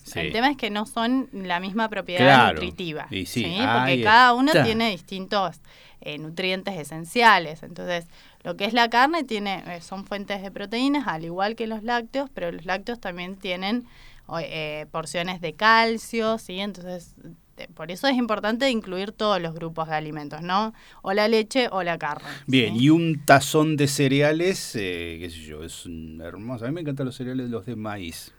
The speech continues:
Speaker 1: ¿viste?
Speaker 2: Sí,
Speaker 1: ¿Verdad? Eh,
Speaker 2: sí.
Speaker 1: los copitos de maíz, los copos de maíz me encantan.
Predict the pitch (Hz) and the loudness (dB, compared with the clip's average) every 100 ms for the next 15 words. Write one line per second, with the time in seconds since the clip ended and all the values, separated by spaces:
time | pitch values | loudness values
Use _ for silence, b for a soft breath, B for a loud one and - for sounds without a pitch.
0 | - 135 - - 185 175 139 147 139 - | -18 -16 -12 -6 -4 -2 -4 -6 -10 -16
1 | - - 190 180 196 226 113 - 95 - | -16 -10 -8 -8 -4 -4 -4 -4 -8 -6
2 | 90 95 104 117 92 151 107 92 92 143 | -8 -6 -4 -4 -4 -6 -6 -6 -4 -2
3 | 123 92 87 82 139 | -2 -6 -10 -10 -12